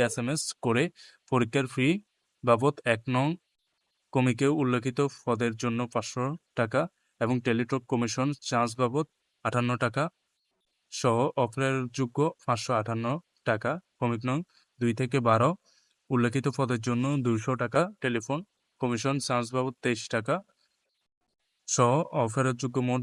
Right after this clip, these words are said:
দুইশো তেইশ টাকা এবং কমিক নং তেরো এ উল্লেখিত পদের জন্য একশো টাকা এবং Teletalk কমিশন চার্জ বাবদ বারো টাকা সহ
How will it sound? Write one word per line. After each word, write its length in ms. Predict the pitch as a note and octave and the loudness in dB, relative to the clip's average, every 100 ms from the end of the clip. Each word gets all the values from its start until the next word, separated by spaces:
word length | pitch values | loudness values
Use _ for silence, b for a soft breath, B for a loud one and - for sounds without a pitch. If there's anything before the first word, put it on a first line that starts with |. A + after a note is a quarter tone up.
| A#2+ | -2
দুইশো 200 | A2+ C3+ | -4 -2
তেইশ 160 | C3 A#2+ - | -4 -4 -2
টাকা 180 | A#2 A#2+ A2 | 2 2 2
এবং 160 | C3+ F#3+ - _ _ _ _ _ _ - | 0 -2 -10 _ _ _ _ _ _ -4
কমিক 240 | B2 A#2+ B2+ | 0 0 0
নং 100 | C#3 B2+ B2+ | 0 2 4
তেরো 240 | A#2 C3 E3 - B2+ | 4 4 2 -4 -2
এ 20 | C3+ C3+ | 0 0
উল্লেখিত 360 | A#2+ A2 C3 - | 0 -2 -2 -2
পদের 220 | B2+ A#2+ A2 | -2 -2 -2
জন্য 160 | A#2 B2 B2 | -2 0 -2
একশো 180 | A2 - B2 | -4 -4 -2
টাকা 180 | A#2 D3+ F3+ _ _ _ _ _ _ _ _ _ A#2 | 0 -2 -4 _ _ _ _ _ _ _ _ _ -2
এবং 240 | A2+ C#3 F#3+ F3+ | 2 2 0 -4
Teletalk 420 | C3+ B2 B2 D#3 - | -2 -2 0 -2 0
কমিশন 400 | C3+ B2 A2 C#3+ E3 - | -2 0 0 -2 -2 -4
চার্জ 200 | C3 A#2+ A2+ | -2 -2 -2
বাবদ 240 | A#2+ C3 A#2 | -2 -2 0
বারো 160 | A2 A2+ A#2+ | 0 2 0
টাকা 200 | A#2 D#3+ - _ _ - | 0 -2 -4 _ _ -10
সহ 140 | - | 0